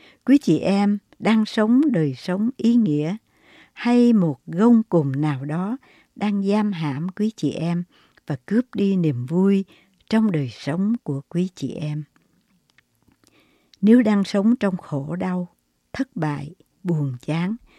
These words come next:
hay trong gông cùm của những thói xấu và tội lỗi, bây giờ biết rằng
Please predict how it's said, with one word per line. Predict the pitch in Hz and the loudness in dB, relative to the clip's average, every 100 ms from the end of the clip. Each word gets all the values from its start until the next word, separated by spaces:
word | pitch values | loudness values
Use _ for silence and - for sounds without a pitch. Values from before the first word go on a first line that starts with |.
| _ - _ _ | _ -20 _ _
hay | - 226 233 226 - | -2 2 2 2 0
trong | 226 226 220 196 _ | 2 4 2 0 _
gông | 190 233 233 - | 4 6 4 4
cùm | 180 143 131 120 | 2 2 0 -4
của | 156 | -2
những | 160 135 170 | -2 -2 -4
thói | - 208 240 | -4 -4 -4
xấu | - 226 226 262 | -4 -4 -2 -4
và | 247 143 - | -6 -8 -6
tội | 147 139 | -6 -4
lỗi, | 147 143 160 240 _ _ _ - - _ - | -6 -4 -6 -8 _ _ _ -20 -20 _ 0
bây | 226 214 | 2 4
giờ | 175 156 139 | 2 2 0
biết | 175 247 - | 0 0 -2
rằng | 151 | -6